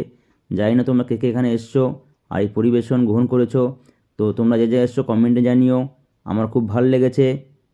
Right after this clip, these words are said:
দেখে নাও, খাওয়ার মাঝখানে আমি আর আমার ওয়াইফ মিলে একটা ছবি তুলে নিলাম। তারপর খাওয়া দাওয়া শেষে আমরা বাইরে গিয়েও ছবি তুলেছি।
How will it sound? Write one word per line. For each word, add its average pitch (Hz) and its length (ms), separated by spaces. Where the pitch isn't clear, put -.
দেখে 110 240
নাও, 123 180
খাওয়ার 113 240
মাঝখানে 113 500
আমি 117 200
আর 117 80
আমার 117 200
ওয়াইফ 117 180
মিলে 120 140
একটা 113 140
ছবি 113 140
তুলে 123 220
নিলাম। 123 260
তারপর 104 260
খাওয়া 110 200
দাওয়া 120 180
শেষে 123 360
আমরা 104 180
বাইরে 110 340
গিয়েও 120 220
ছবি 123 200
তুলেছি। 127 400